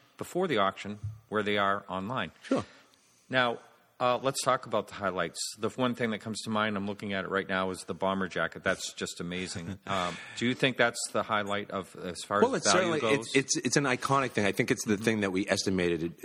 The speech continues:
Speaker 2: you know, with the most high estimate. Let's put it that way. Uh, it has the potential.
Speaker 1: And, and what's the, the estimate, I think, is extremely conservative.
Speaker 2: It's twenty to forty thousand. We put it down to, you know, y-,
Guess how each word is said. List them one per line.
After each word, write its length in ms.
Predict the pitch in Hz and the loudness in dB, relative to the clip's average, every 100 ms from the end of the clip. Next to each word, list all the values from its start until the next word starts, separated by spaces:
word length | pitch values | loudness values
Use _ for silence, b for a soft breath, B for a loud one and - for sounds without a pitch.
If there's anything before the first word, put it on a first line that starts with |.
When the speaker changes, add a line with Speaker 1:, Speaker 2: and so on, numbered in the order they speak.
| - | -4
Speaker 2:
you 140 | 95 | -2
know, 120 | 85 | 0
with 140 | 82 80 | 0 0
the 60 | |
most 220 | 82 85 - | 2 2 2
high 200 | 80 78 | 2 2
estimate. 420 | 76 - 67 - _ B B - | -2 -4 -10 -16 _ B B -12
Let's 80 | - | -2
put 140 | - | -2
it 60 | 73 | 0
that 200 | 78 71 | -2 -2
way. 200 | 69 73 | -4 -4
Uh, 120 | 87 85 | -2 0
it 80 | 98 | 2
has 200 | 117 135 | 2 2
the 80 | 113 | 0
potential. 460 | - - 107 95 120 | -4 0 0 2 0
Speaker 1:
And, 120 | 131 - | 0 -6
and 100 | 120 | -2
what's 180 | 127 123 | 0 0
the, 180 | 139 127 - | -2 -4 -6
the 160 | 120 123 | 0 2
estimate, 400 | 156 - 135 - | 2 0 0 2
I 120 | 113 | 0
think, 200 | 120 98 | -2 -8
is 180 | 92 92 - | -8 -10 -12
extremely 560 | - - - 123 120 101 | -8 -8 -4 -2 0 -2
conservative. 680 | 104 92 110 95 98 107 B B | -6 -4 -2 -2 -4 -8 B B
Speaker 2:
It's 160 | 135 - | 2 2
twenty 240 | - 139 | 2 2
to 80 | 131 | 2
forty 300 | - 117 110 | 0 4 4
thousand. 440 | 101 90 85 85 80 | 4 2 2 -2 -4
We 100 | 110 | -2
put 160 | 104 131 | 2 2
it 100 | 104 | 4
down 260 | 110 101 | 4 2
to, 300 | 95 104 101 113 | 0 0 0 -2
you 120 | 123 | 2
know, 120 | 120 | 2
y-, 300 | 123 - 98 | 0 -6 -12